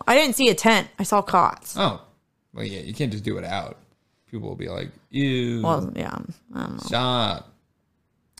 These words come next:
Speaker 2: Actually, they probably do it out in the open here. Let's be honest. Uh, <laughs>
Speaker 1: Yeah, I saw this.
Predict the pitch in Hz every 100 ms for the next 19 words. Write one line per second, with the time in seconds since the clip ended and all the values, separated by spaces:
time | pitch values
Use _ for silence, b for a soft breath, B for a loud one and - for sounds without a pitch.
0 | - 107 101 101 107 92 95 76 78 64
1 | 67 60 - - - - 117 - 50 -
2 | - - B B B B - 127 131 -
3 | - 139 196 226 233 175 196 208 226 254
4 | 247 247 226 214 -